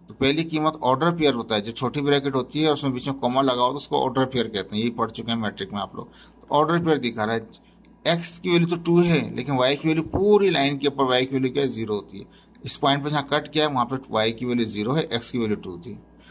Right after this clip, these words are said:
तो x intercept क्या हो गया, यहाँ पे टू हो गया। यहाँ पे intercept किया, कट किया, तो एक्स पर कट किया तो एक्स intercept, y पे कट करेगा तो कहलाएगा वाई intercept।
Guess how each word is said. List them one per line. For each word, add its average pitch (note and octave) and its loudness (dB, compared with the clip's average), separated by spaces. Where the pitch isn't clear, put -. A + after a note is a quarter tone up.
तो A2+ -8
x E3+ 0
intercept C#3+ 0
क्या C#3+ 2
हो B2+ 2
गया, C#3 2
यहाँ C3+ 4
पे D#3+ -4
टू A#2+ -6
हो F#2+ -2
गया। G#2+ -8
यहाँ G2 -2
पे - -6
intercept C#3+ 0
किया, G2+ -4
कट C#3+ 0
किया, G#2+ -2
तो - -6
एक्स D#3+ -2
पर F#3+ 2
कट F3+ 0
किया F#3+ 4
तो F3 -2
एक्स A#2+ 0
intercept, D3 0
y C#3 2
पे F#3+ 0
कट F3+ -2
करेगा F3+ 0
तो E3+ -4
कहलाएगा C#3 0
वाई A2 0
intercept। G#2 -8